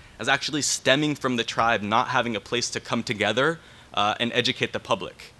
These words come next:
and, you know, understood that as being, uh, impetus for owning land being important for the community. Uh, another participant explained how basketry plants need to be regularly tended for many years to be usable,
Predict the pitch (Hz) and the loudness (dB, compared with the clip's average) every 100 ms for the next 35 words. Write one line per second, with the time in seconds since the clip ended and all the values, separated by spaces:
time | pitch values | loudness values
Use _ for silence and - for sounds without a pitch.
0 | - - - 95 98 98 107 101 95 120 | -20 -20 -10 -6 -6 -8 -6 -4 -2 0
1 | 117 - 113 107 82 98 87 107 101 95 | 0 0 2 2 2 -2 0 0 0 0
2 | 90 73 110 117 - 101 - 95 87 - | 0 -2 -4 -6 -6 -6 -4 -4 -4 -2
3 | 117 110 95 92 107 90 87 - 92 87 | 0 0 0 -2 -2 -4 -8 -10 -10 -8
4 | 120 85 80 82 - 98 127 104 58 50 | -4 -4 -6 -16 -14 -6 -4 -4 -8 -18
5 | - - - - - - 78 90 - - | -20 -20 -20 -20 -20 -12 -8 -8 -12 -20
6 | - - - 120 160 208 131 92 120 117 | -20 -12 -2 4 6 8 6 4 -4 -6
7 | 117 123 113 110 - 131 131 135 117 117 | -4 -4 -2 -4 0 0 0 2 2 4
8 | 139 - 151 131 - 113 104 117 120 117 | 2 2 -4 -6 -4 -4 -4 -4 -6 -4
9 | 127 107 110 127 127 127 123 - 147 156 | -6 -2 -2 0 -2 0 -2 -2 0 0
10 | 110 87 - 113 110 127 147 139 107 117 | 0 -4 -4 -2 2 4 6 4 2 2
11 | 147 131 95 87 - 110 107 120 143 101 | 4 4 2 -2 -6 -6 -4 -2 -4 -4
12 | 65 | -8